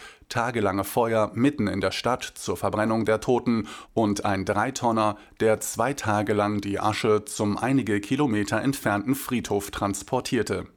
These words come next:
Was dies mit der Situation von heute zu tun hat? Auch dies lässt der Spiegel seine Leser umgehend wissen. Zitat: „Es herrscht Ausnahmezustand.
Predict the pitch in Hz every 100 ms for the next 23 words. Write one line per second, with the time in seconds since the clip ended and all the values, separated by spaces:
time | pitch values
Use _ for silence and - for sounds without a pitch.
0 | _ - - - - _ 92 101 - -
1 | 131 131 117 110 110 104 117 110 107 -
2 | 120 110 - 95 92 101 110 143 143 -
3 | - 123 110 110 - - _ - - -
4 | _ - 123 - - 165 104 - - -
5 | 104 95 - 90 - 127 120 110 107 107
6 | 143 123 101 101 104 101 - 113 98 107
7 | 107 123 131 135 101 85 - _ _ -
8 | - 104 104 110 120 - _ _ _ _
9 | - - _ _ 120 110 - 117 107 -
10 | - 120 143 - 104 92 95 - 117 98
11 | 104 95 90